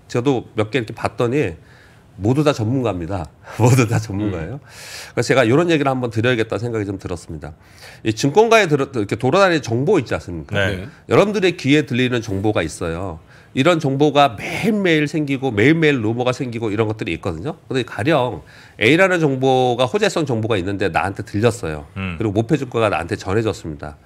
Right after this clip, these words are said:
Speaker 1: 그러면 이미 대부분의 사람들은 알고 있는 거죠.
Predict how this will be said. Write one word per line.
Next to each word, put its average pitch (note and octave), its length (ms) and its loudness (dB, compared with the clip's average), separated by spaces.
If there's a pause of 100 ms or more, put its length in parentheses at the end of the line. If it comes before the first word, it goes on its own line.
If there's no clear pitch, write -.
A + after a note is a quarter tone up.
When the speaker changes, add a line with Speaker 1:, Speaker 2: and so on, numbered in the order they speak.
(460)
Speaker 1:
그러면 E3 560 2 (760)
이미 F3 580 0
대부분의 C3 400 0
사람들은 A2 580 -4
알고 A2 340 -2
있는 F2 220 -4
거죠. D2+ 400 -10